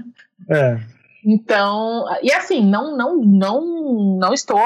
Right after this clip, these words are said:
Speaker 2: anulando o fato da, da possibilidade de ela ter depressão, entendeu? Ou de você ter depressão também.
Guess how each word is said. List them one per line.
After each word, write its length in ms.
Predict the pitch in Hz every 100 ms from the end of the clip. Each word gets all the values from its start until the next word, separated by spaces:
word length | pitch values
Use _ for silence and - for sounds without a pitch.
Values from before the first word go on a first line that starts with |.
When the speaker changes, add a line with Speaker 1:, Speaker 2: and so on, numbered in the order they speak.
| 277 285
Speaker 2:
anulando 540 | 214 240 240 196 226
o 40 | 269
fato 280 | 214 190 220
da, 80 |
da 200 | 196 180
possibilidade 520 | 190 196 202 196 180 185
de 40 |
ela 100 | 185
ter 120 | 190 190
depressão, 600 | 185 233 285 233 233 220
entendeu? 440 | 170 175 175 220
Ou 240 | 185 165 170
de 220 | 165 165
você 280 | 170 170 180
ter 120 | 175
depressão 460 | 170 180 170 180
também. 500 | 180 247 233 233 208